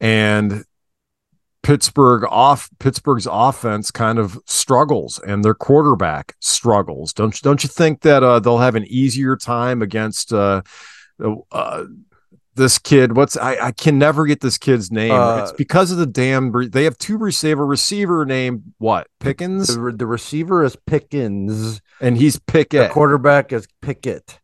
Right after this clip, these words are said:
Speaker 1: I'll never get it right in my brain. I never
Speaker 2: Yeah.
Speaker 1: will. But
Speaker 2: Ken-,
Speaker 1: this,
Speaker 2: Ken-, Ken-,
Speaker 1: this
Speaker 2: Kenny Pickett, right.
Speaker 1: if, if Kenny Pickett is not Joe Burrow, right? And so don't
Speaker 2: Right.
Speaker 1: you think that theoretically, if the defense goes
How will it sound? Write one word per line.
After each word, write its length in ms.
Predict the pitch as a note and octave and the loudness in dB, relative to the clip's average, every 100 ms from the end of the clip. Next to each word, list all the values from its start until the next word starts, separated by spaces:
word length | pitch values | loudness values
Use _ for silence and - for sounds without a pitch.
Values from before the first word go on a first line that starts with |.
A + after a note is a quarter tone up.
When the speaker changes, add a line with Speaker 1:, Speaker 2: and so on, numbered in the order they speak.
| _ | _
Speaker 1:
I'll 160 | B2+ C3 | 0 2
never 440 | C3 C#3+ C#3+ C#3+ | 2 2 2 0
get 140 | C3 | 0
it 80 | B2 | 0
right 260 | G#2 A2 G#2 | 0 -2 -2
in 80 | G2+ | -4
my 140 | F#2 | -6
brain. 500 | E2 F#2 E2+ D#2 D#2 | -6 -8 -6 -10 -14
I 180 | - G#2 | 0 0
never 360 | G#2 A2 A2+ G#2+ | 4 2 4 2
Speaker 2:
Yeah. 60 | |
Speaker 1:
will. 280 | G2+ G2 F2 | 2 0 0
But 160 | E2 G#2 | -2 -2
Speaker 2:
Ken-, 100 | C3 | -2
Speaker 1:
this, 240 | C#3 D#3 D3 | 0 2 2
Speaker 2:
Ken-, 100 | - | -4
Ken-, 300 | D3+ C#3+ - | -6 -6 -2
Speaker 1:
this 140 | F#3+ D3 | 2 2
Speaker 2:
Kenny 60 | C3+ | 2
Pickett, 320 | - A2+ - F2+ | -2 -6 -6 -10
right. 180 | G2+ D2+ | -10 -2
Speaker 1:
if, 200 | F3+ E3+ | -2 2
if 180 | F#3 C#3 | 0 0
Kenny 360 | - G#3+ A3+ G3 | 0 2 2 0
Pickett 600 | - G3+ G3+ C3 G2 - | 0 2 2 0 -4 -6
is 280 | B2 B2+ A#2 | -2 -2 2
not 300 | D3 C#3+ G#2+ | 2 2 0
Joe 260 | A2 B2+ A2 | 0 0 2
Burrow, 540 | A2+ A2+ D#2 C2+ - _ _ | -2 -2 -4 -12 -20 _ _
right? 360 | G2+ G#2+ B2 D3 - | 0 4 4 2 -4
And 220 | B2+ C3 | -4 -2
so 200 | - D#3 | 0 2
don't 120 | D3 | 2
Speaker 2:
Right. 160 | G3 G#3+ | 2 -4
Speaker 1:
you 100 | F#3 | -10
think 460 | - F#3 F3 E3 | -6 -2 -2 -2
that 320 | D3+ C3+ B2 F#2+ A#2 _ _ _ _ _ - - | 0 2 0 -6 -20 _ _ _ _ _ -20 -10
theoretically, 920 | G3 F#3 C#3 A#2+ B2 D#3 - E3+ E3+ | -2 2 4 4 2 0 -6 -4 -2
if 140 | D#3 - | -2 -4
the 100 | A2+ | -10
defense 640 | - B2+ D3 - D#3 D3 | -4 -4 -4 -2 -2 -4
goes 540 | - C3+ C3 D3 C#3+ | -2 2 4 2 0